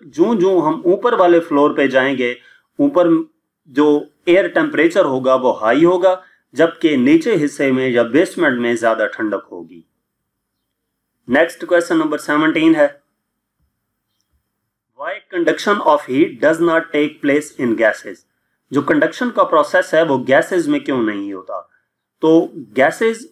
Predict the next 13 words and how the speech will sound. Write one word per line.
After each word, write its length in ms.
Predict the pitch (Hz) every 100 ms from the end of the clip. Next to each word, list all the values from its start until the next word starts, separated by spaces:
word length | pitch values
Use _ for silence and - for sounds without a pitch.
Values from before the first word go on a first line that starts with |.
| 185
जो 240 | 135 151
कंडक्शन 560 | 160 151 147 - 196 165
है, 60 | -
सॉलिड 440 | - 147 156 190
की 140 | - 196
अगर 180 | 180 180
हम 80 |
बात 260 | 156 147 165
करें 240 | 180 185 185
तो 80 | 165
कंडक्शन 480 | 156 139 - 190 180
का 80 | 165
प्रोसेस 400 | 156 151 190